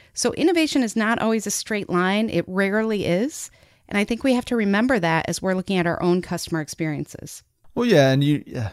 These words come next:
Speaker 2: you know how I feel about the Jobs example, so, um, <laughs> we
Speaker 1: I
Speaker 2: can
Speaker 1: know,
Speaker 2: go down that
Speaker 1: I know.
Speaker 2: path.
Speaker 1: Well, you know how I feel about focus groups.
Speaker 2: Well, yeah, well,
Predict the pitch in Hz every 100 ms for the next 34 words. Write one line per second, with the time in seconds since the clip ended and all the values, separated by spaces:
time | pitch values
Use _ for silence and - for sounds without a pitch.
0 | - 196 254 196 139 120 113 110 117 120
1 | 107 110 113 123 104 107 107 117 104 113
2 | 107 - 113 - 117 117 - 127 123 120
3 | 127 _ - - - _ _ - 269 285
4 | 170 147 127 120 117 175 196 170 202 214
5 | 262 277 269 220 226 233 180 180 - 214
6 | 202 180 - - 175 254 170 156 165